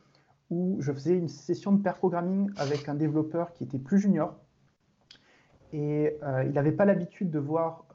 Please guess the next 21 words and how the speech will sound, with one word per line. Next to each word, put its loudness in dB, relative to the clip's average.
euh, -4
l'utilisation -2
de 0
la 0
programmation -4
fonctionnelle. -4
Et -4
j'utilisais, 0
je -8
crois, -2
un 2
compact -2
map. -2
Et, 2
euh, 4
et 0
j'utilisais 0
la 2
notation -2
dollar 2
zéro 0